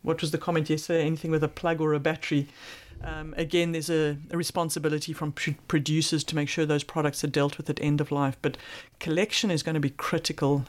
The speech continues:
if we wanna make sure that we get those metals back into our system.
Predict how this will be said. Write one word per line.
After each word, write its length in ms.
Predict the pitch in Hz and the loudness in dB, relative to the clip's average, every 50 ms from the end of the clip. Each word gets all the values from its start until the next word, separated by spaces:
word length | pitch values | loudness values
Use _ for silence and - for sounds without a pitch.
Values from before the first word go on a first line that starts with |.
| - - | -6 -6
if 160 | 160 143 - | -6 -4 0
we 80 | 160 151 | 0 2
wanna 160 | 147 147 151 | 2 2 2
make 160 | 151 147 139 | 2 2 0
sure 260 | - - - 170 160 | -2 -2 0 2 2
that 160 | 147 147 139 - | 2 2 0 0
we 80 | 151 | -2
get 220 | 143 - 147 147 - | 0 0 0 0 0
those 240 | 156 147 143 - | 0 0 2 2
metals 320 | 147 139 139 - - 139 - | 2 0 0 -2 -6 -6 -4
back 200 | - 139 135 - | -2 -4 -2 0
into 240 | 147 143 135 - 151 | 0 0 0 2 2
our 120 | 135 135 | 0 0
system. 420 | - - 143 - - 139 143 139 | 0 -2 -2 -2 0 0 0 0